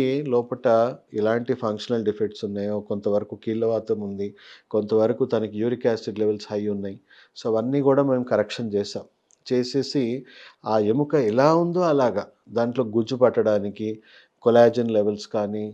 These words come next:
స్ట్రెంగ్త్ రీజనరేషన్ అవ్వడానికి అన్ని మెడిసిన్స్ ఇచ్చాం. ఒక ఫోర్ మంత్స్‌లో తను ఎక్స్‌ప్రెస్ చేసిన రిజల్ట్ ఏంటి అని అంటే, "సార్, నేను రెండు గంటలు నేను నా పని నేను చేసుకోగలుగుతున్నాను, నిలబడినా కూడా నాకు ఏ పెయిన్ లేదు, నేను పడుకున్నా కూడా నాకు పెయిన్ ఉండేది,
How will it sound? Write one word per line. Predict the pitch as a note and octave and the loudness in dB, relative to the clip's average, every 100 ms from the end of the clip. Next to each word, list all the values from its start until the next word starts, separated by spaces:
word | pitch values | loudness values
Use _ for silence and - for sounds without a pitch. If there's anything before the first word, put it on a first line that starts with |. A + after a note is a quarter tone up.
| - | -14
స్ట్రెంగ్త్ | - - A#2 A#2 B2 | -20 -2 0 2 0
రీజనరేషన్ | A2+ A2 A#2 A2+ A2 A2+ | 0 0 0 0 -4 -2
అవ్వడానికి | G#2 G#2 A2+ A2+ | -2 -2 -2 -4
అన్ని | A2 C#3 | -2 0
మెడిసిన్స్ | A#2+ A2 A#2+ - | 0 -2 -8 -8
ఇచ్చాం. | G2 - G2+ - _ - _ C#3+ | -12 -8 -12 -12 _ -20 _ -10
ఒక | - | -10
ఫోర్ | - C#3+ D3+ E3 D#3+ | 4 8 10 10 8
మంత్స్‌లో | D3 D3+ D3 D#3 D#3 D#3+ | 4 0 -2 -2 -2 -2
తను | - B2+ | -2 0
ఎక్స్‌ప్రెస్ | B2 B2 - C#3 - | 0 -2 0 0 2
చేసిన | C3 B2+ C3 A#2+ | 0 0 -2 -2
రిజల్ట్ | A2+ A#2+ A#2+ A#2 | -2 -2 0 0
ఏంటి | A2 A2 | 0 0
అని | A2 G#2 | 0 0
అంటే, | G2+ B2 C3 - _ _ _ - | -4 -6 -6 -12 _ _ _ -8
"సార్, | C#3+ C#3 | -2 -2
నేను | B2+ A#2+ B2 B2+ C3+ - | 0 0 0 -2 -4 -6
రెండు | A2 A2+ A#2 | -4 -2 0
గంటలు | A2+ A2+ A2+ B2+ C3 - _ - | 0 0 2 2 2 -4 _ -12
నేను | A2 A2 A2 | -6 -6 -4
నా | G#2 G#2 | -2 -4
పని | G#2+ A2 C3 | -2 -2 0
నేను | A#2+ G#2 | -2 -2
చేసుకోగలుగుతున్నాను, | G#2+ G#2 - G#2+ G#2 G2+ G2 G2 G2 F#2+ G#2 G#2 _ A2+ | -4 -6 -2 0 0 0 -2 -6 -6 -6 -6 -8 _ -6
నిలబడినా | G#2 A2+ A#2 G#2+ A2+ | -2 0 2 2 -2
కూడా | G#2+ G#2 B2+ D#3 - - _ A2 | -2 0 -2 -4 -12 -20 _ -6
నాకు | G#2 G#2+ | -4 -2
ఏ | A2 | -4
పెయిన్ | G#2+ A2 A2 | -2 -2 -2
లేదు, | F#2+ F#2+ F#2 G2+ - _ _ _ | -4 -4 -4 -8 -10 _ _ _
నేను | A2+ A2+ | -6 -6
పడుకున్నా | A2 G#2 A2+ B2+ B2+ B2 | 0 0 0 0 2 2
కూడా | B2 | 2
నాకు | C3 A#2 - | 0 -2 0
పెయిన్ | A2 A#2+ | 2 2
ఉండేది, | A2+ G#2+ G#2 | 0 0 0